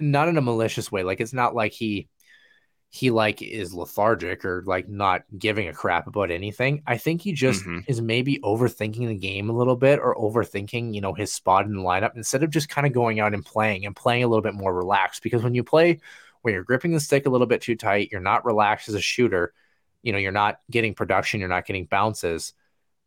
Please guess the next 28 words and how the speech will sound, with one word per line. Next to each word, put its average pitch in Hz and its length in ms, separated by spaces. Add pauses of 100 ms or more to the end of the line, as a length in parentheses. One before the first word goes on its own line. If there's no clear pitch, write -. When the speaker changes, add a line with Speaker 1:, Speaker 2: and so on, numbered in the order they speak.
(140)
Speaker 1:
I 117 100
think 151 200
it 151 120
can 143 80
kinda 127 180
wear 95 300
on 139 100
you 156 140
a - 20
little 156 220
bit 160 220
and 127 180
you 107 60
start 117 260
to - 120
really 107 300
overthink 107 520
the 98 80
way 90 120
you 95 140
play 95 200
the 95 100
game. 92 340 (340)
And 135 140
the 127 60
thing 185 240
is, 165 200
too, 113 480